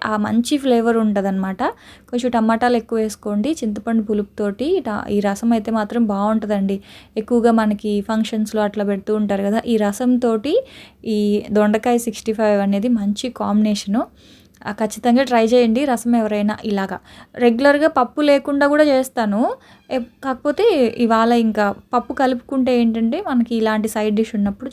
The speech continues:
చాలా బాగుంటదన్నమాట. So ఇదిగోండి ఇవాళ, ఆ, నా భోజనం ఇదే. మధ్యాహ్నం అంటే మార్నింగే లంచ్ బాక్స్‌లోకి అన్నం వండేసాను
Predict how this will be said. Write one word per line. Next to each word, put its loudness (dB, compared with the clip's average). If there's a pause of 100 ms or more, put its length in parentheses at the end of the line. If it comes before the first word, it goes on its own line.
చాలా -6
బాగుంటదన్నమాట. -6 (560)
So -8
ఇదిగోండి 2
ఇవాళ, 0 (540)
ఆ, 0
నా 0
భోజనం 2
ఇదే. 2
మధ్యాహ్నం 2
అంటే 0
మార్నింగే 2
లంచ్ 0
బాక్స్‌లోకి -2
అన్నం 2
వండేసాను 0